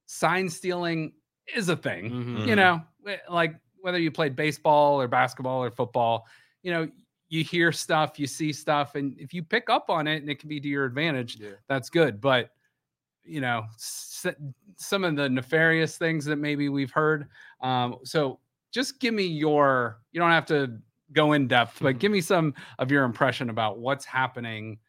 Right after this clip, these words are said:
Speaker 1: or what you think has happened at the University of Michigan.
Speaker 2: Uh, I would just say it's smart, 'cause I would say e-, everybody tries it. So they're just putting the most effort into it, like, trying to
Speaker 1: <laughs>
Speaker 2: steal signs. So, I mean,
Speaker 1: Okay.
Speaker 2: to me, yeah, it's just smart.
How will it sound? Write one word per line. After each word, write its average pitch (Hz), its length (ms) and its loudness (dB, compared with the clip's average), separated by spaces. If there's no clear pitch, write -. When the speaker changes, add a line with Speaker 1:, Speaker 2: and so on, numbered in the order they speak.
Speaker 1:
or 127 140 0
what 131 260 0
you 127 160 -2
think 123 420 -4
has 120 200 -8
happened 107 360 0
at 104 100 -6
the 98 300 -6
University 104 440 -8
of 98 80 -8
Michigan. 95 440 -10
Speaker 2:
Uh, 107 40 -4
I 117 240 0
would 143 140 -2
just 120 180 -10
say 113 480 -8
it's 104 140 -12
smart, 107 420 -2
'cause 98 100 -8
I 107 80 -2
would 110 100 0
say 104 160 -6
e-, 104 200 -2
everybody 113 440 -6
tries 110 400 0
it. 104 160 -12
So - 140 -10
they're 107 160 2
just 107 160 -4
putting 110 200 0
the 104 60 -2
most 107 320 -2
effort 110 300 -4
into 104 300 -6
it, 104 140 -4
like, - 200 -2
trying 110 260 4
to - 80 2
Speaker 1:
<laughs> - 0 -
Speaker 2:
steal 113 220 -2
signs. 117 500 -2
So, 123 80 2
I - 40 8
mean, 156 80 6
Speaker 1:
Okay. 233 220 8
Speaker 2:
to 117 80 -4
me, 117 280 -8
yeah, 107 180 -10
it's - 160 -20
just - 140 -10
smart. 113 320 -6